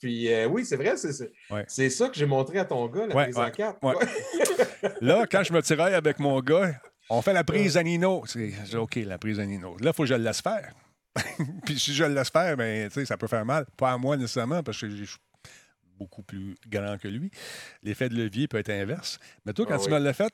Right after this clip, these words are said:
Speaker 2: là, je m'en suis souvenu le lendemain.
Speaker 1: Ouais,
Speaker 2: <laughs>
Speaker 1: mais moi, j'ai appris, tu sais, j'ai appris d'un vieux de la vieille. Puis les vieux de la vieille, euh, tout ce qui, euh, justement, les clés de bras, les clés de jambes, les prises de soumission,
Speaker 2: Ouais.
Speaker 1: euh, sont faites vraiment serrées, euh, au quart de tour pour être sûr et certain que la personne le sente très, très, très, très bien.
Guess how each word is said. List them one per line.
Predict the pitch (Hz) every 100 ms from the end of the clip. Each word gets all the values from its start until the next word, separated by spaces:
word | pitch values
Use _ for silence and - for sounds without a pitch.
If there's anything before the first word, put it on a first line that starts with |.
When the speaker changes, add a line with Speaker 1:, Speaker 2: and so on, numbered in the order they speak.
| -
Speaker 2:
là, | 175 139
je |
m'en | 127 131
suis | -
souvenu | 165 226
le | 202
lendemain. | 139 123 185 - _ _ _ _ _ - 117 123
Speaker 1:
Ouais, | 131 135 123
Speaker 2:
<laughs> |
Speaker 1:
mais | 120 120 175 - -
moi, | 165
j'ai | 214
appris, | 175 143 156 190
tu | -
sais, | 240
j'ai | 226
appris | 143 175
d'un | 202 135
vieux | 117 117 202
de | 156
la | 107
vieille. | 113 135 147
Puis | 113
les | 117
vieux | 127 190
de |
la | 135
vieille, | 110 143 180 - - - -
euh, | 110 120
tout | 220 240
ce | -
qui, | - 139 131 123
euh, | 117 113 110
justement, | 113 123 147
les | 151 123
clés | 127 117
de |
bras, | 104 123
les | 117
clés | - 107
de |
jambes, | 117 117
les | 107
prises | 143 139
de |
soumission, | 135 127 120 - 151 - - 107
Speaker 2:
Ouais. | 107 123
Speaker 1:
euh, | 113
sont | 131 123
faites | 120 175 156
vraiment | 123 139 139 175 190 - _ - -
serrées, | 185 175 160 139 165 196 196 -
euh, | 127 131
au | 131
quart | 143 160
de | 147
tour | 139 180 147
pour | 135
être | 127
sûr | - 165
et | 147
certain | 143 190 202
que | 127
la | 120
personne | 120 131 - 165 156
le | 131
sente | 113 135 127 -
très, | 127 127
très, | 113 117
très, | 117 107
très | 104 104 101
bien. | 95 113